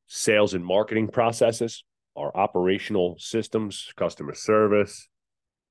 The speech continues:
uh, client onboarding, offboarding, hiring and firing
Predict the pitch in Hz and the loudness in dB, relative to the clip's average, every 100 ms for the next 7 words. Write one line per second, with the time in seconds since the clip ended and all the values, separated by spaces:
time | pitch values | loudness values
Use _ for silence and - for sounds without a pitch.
0 | _ _ _ 69 67 64 50 67 65 50 | _ _ _ -10 -8 -8 -8 -8 -8 -8
1 | 78 - 101 98 - 90 101 87 98 104 | -10 0 4 4 2 2 2 2 4 4
2 | 101 98 - 95 104 - 101 104 101 98 | 4 0 0 2 2 0 2 4 2 -4
3 | 85 _ - 101 101 104 101 80 - 95 | -12 _ -8 -4 -2 -2 -4 -10 -8 -2
4 | 104 101 98 | 0 0 -2